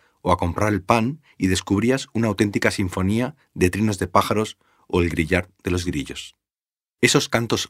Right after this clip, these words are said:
zoológicos, como las campanas, los cuchicheos, la radio, el viento o la lluvia, son activadores de la escucha espacial. Se conoce como escucha espacial a ese tipo de audición que nos concentra en el sonido que proviene de un lugar determinado.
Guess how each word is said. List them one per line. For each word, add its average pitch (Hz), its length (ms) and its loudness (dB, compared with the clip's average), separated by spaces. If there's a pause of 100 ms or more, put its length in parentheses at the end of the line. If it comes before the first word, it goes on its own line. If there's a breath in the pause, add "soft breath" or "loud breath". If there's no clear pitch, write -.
zoológicos, 90 800 0 (140)
como 73 180 -2
las 69 140 -4
campanas, 98 720 0
los - 180 -6
cuchicheos, 98 800 0
la 73 160 -4
radio, 90 540 2
el 78 160 -4
viento 95 480 0
o 120 80 2
la 113 100 2
lluvia, 92 480 2 (320)
son - 440 2
activadores 101 960 0
de 82 140 -2
la 78 80 0
escucha 90 400 -2
espacial. - 540 -6 (680)
Se - 200 2
conoce 107 400 2
como 80 200 0
escucha 80 420 0
espacial 92 640 0 (120)
a 90 80 2
ese 98 180 -2
tipo 95 300 0
de 92 80 -2
audición 98 680 2 (320)
que 101 140 4
nos - 120 2
concentra 113 680 0
en 95 80 0
el 95 100 0
sonido 95 560 2
que 92 120 0
proviene 87 640 0
de 95 140 -2
un 101 120 4
lugar 92 260 2
determinado. 80 720 -4